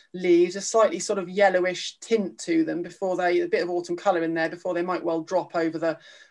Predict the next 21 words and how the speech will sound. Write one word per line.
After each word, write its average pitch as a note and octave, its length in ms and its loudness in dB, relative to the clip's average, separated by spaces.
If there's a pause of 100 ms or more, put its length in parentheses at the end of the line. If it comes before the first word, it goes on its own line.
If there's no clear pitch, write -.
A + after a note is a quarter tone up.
(140)
over F3+ 160 2
the E3+ 100 0
winter. F3+ 540 -6
But - 140 -8
I C4+ 140 -6
just A#3+ 240 -10
love A#3+ 300 0
it B3 140 -6
for G#3 100 -8
its - 200 -8
odd, F#3+ 240 2
quirky F3+ 400 0
structure. - 440 -4
I've - 100 -8
always C4+ 320 0
thought G#3 240 2
how G#3 100 -2
lovely G3+ 320 2
it'd D#3+ 120 -6
be F3+ 200 -2
to F3 220 -4